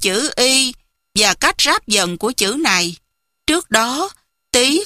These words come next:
có lúc đã gặp riêng Hương, hỏi chữ yêu viết thế nào, "Hãy chỉ cho anh vẽ trước." Tý vẫn nói viết là vẽ. Hương đã cười, thấy thú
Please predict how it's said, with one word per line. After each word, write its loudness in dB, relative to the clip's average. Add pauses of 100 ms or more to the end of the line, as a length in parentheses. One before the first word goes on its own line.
có 2
lúc -2
đã 0
gặp 0
riêng 0
Hương, 0 (380)
hỏi 4
chữ 0
yêu -2 (120)
viết -2
thế 0
nào, 0 (340)
"Hãy 2
chỉ 0
cho 0
anh 0 (220)
vẽ 0 (100)
trước." 0 (640)
Tý 2 (240)
vẫn 0
nói 2
viết -2
là 0
vẽ. 0 (1080)
Hương 2 (200)
đã 2 (100)
cười, -2 (300)
thấy 2
thú 2